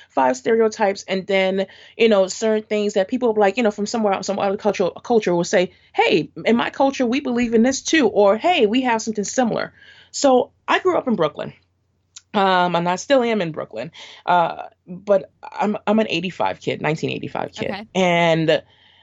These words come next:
Speaker 1: growing up, the, the, in the conditions that I grew up in, Black women in particular are expected to be strong. We're condi-, as women, we are conditioned, even when we are girls,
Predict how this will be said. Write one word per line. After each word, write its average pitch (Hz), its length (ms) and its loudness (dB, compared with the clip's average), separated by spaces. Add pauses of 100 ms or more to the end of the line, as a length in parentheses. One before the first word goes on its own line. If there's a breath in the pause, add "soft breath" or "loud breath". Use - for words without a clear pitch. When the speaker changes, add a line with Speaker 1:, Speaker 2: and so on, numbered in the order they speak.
(1160 soft breath)
Speaker 1:
growing 285 360 4
up, - 320 -2 (180)
the, 165 280 -14
the, 180 480 2
in 160 80 -2
the 190 80 2
conditions 190 440 0
that 156 200 -2
I 214 140 4
grew 202 260 4
up 196 160 -2
in, 196 300 -2 (760)
Black 196 400 2
women 202 600 2
in 208 100 2
particular 226 640 -6 (200)
are 185 260 2
expected - 720 -4
to 190 100 -4
be 165 800 0 (760)
strong. 233 480 4
We're 214 200 6
condi-, 233 520 2
as 208 160 2
women, 185 480 2
we 208 160 -2
are 196 160 2
conditioned, 202 640 0
even 202 300 -6
when 185 80 -6
we 214 160 -2
are 151 80 -2
girls, 151 560 -4